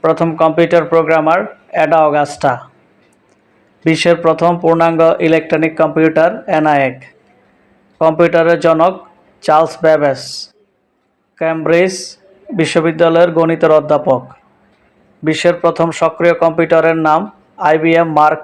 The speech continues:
ওয়ান। আধুনিক কম্পিউটারের দ্রুত অগ্রগতির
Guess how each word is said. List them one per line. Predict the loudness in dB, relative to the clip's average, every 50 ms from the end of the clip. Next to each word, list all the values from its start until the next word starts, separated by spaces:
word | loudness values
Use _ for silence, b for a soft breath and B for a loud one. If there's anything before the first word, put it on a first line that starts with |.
| -2 0
ওয়ান। | 2 2 2 0 -4 -12 _ _ _ _ _ _ _ _ _ _ _ _ _ _ _ _ _ -2
আধুনিক | -2 0 0 0 0 -2 -4 -4 -4
কম্পিউটারের | -4 -2 -2 -2 0 0 0 0 0 0 0 0 -2 -4 -10 _ _ _ -16 -8 -2
দ্রুত | -2 -2 0 2 0 0 2
অগ্রগতির | 2 0 0 0 0 0 0 0 0 0